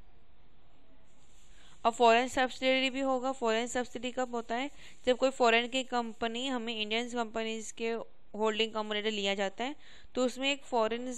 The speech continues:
का एक अलग से बैलेंस शीट अकाउंटिंग बनता है, वो भी, अ, उसको बाद में हमें अपनी होम करेंसी में कन्वर्ट भी करना पड़ता है, क्योंकि वहाँ पे जो कंपनी होती है वो फॉरेनर होती है।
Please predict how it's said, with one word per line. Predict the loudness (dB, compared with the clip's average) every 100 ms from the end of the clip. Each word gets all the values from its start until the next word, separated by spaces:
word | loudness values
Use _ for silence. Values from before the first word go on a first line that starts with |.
| -6
का | 0 0
एक | 2
अलग | 2 2 0
से | 0
बैलेंस | 2 2 2 -2
शीट | -4 -2
अकाउंटिंग | 0 0 -2 -4 -4
बनता | -4 -4 -2
है, | -2
वो | -2 -4
भी, | -2 -4 -6 -10 -14 -12 -10 -2
अ, | 0 0
उसको | -2 -2 4
बाद | 4 4 0
में | -4
हमें | -2 0 -2 -2 -6 -12 0 0
अपनी | 2 2
होम | 2 4 2 6
करेंसी | 6 6 4 -2 -2 0
में | 0
कन्वर्ट | 4 4 6 0
भी | 2 0
करना | 0 -2
पड़ता | -6 -8 -10
है, | -10
क्योंकि | -12 -14 -14 -14 -10 0
वहाँ | 4 4
पे | 2
जो | 0
कंपनी | 0 0 -2 0
होती | 0 0 0
है |
वो | 2 2
फॉरेनर | 4 6 6 4 2
होती | 0 -2 -4
है। | -4 -4